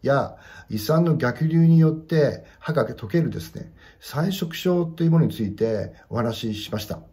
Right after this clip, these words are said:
えー、今回は、あー、残りの三つの原因、えー、症状についてお話しいたします。丸一、えー、口毛症、えー、毎日の、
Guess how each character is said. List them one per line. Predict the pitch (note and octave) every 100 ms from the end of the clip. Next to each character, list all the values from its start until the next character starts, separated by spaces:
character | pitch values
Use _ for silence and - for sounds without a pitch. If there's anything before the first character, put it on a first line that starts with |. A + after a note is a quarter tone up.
| _ - - -
え | - -
ー、 | E3
今 | G3 A#3+
回 | G#3+ C#3+
は、 | A2 A#2+ A2 G2 - - -
あ | G#2 G#2+ G#2+
ー、 |
残 | G#2+ G#2+ F3+
り | G3
の | F3
三 | C#3
つ | - G#3+
の | F3
原 | C3 B2+
因、 | B2+ B2+ A#2+ - - -
え | F#2+ F#2 F2
ー、 | E2+
症 | - F3+ G3
状 | A#3+
に | F#3
つ | - A2+
い | -
て | C3+ C#3
お | A2
話 | G2+ F#2+ - E2
し |
い |
た | E2
し | E2 E2
ま | E2
す。 | - _ _ _ - - -
丸 | G#2 A#2+ E3+
一、 | E3 E3+ F3 D#3+ - - -
え | - G2 F#2
ー、 |
口 | - D3+ D3+ D3+
毛 | D3+ D3 C#3+
症、 | C#3+ C3 B2+ B2 - - - -
え | G#2 F#2+ F#2
ー、 | G#2
毎 | F#3 B3
日 | A3+ D#3+ A#2
の、 | A#2+ B2+ G#2 D#2+